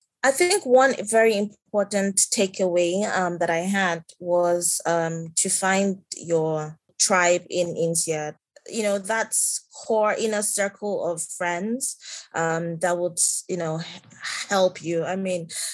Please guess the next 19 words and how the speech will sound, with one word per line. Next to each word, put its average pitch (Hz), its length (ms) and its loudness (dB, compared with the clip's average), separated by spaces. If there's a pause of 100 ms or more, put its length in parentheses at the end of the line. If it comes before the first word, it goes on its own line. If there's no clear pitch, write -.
(160)
I, - 240 -2
it 202 120 4
was 185 640 2 (240)
without 208 680 2
doubt 190 360 2 (160)
the 170 320 -4
only 196 400 0 (480)
way 196 360 4
I 175 140 0
could 170 240 -4
have 175 160 -6
gotten 175 320 -4
through 165 260 -6
the 160 100 -10
year, 156 380 -4 (460)
because 180 220 -2
I 180 80 4
had, 190 440 0
um, 180 360 0